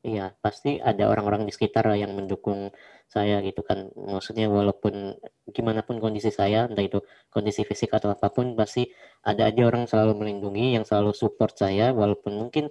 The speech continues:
jumlahnya sangat terbatas, tapi ya itu bermakna lah. Jadi nggak perlu sampai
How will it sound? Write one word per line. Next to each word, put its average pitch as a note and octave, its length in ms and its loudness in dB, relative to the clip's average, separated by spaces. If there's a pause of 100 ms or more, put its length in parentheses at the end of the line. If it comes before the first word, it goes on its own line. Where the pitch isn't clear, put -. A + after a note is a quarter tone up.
(280)
jumlahnya A#2+ 400 0
sangat A#2 240 0
terbatas, G#2 400 0
tapi C3 400 0 (400)
ya A2 160 4
itu A2+ 240 2
bermakna G#2+ 400 -2
lah. F#2 160 0
Jadi A2 240 -4
nggak G2+ 160 0
perlu - 160 -4
sampai G2 400 -2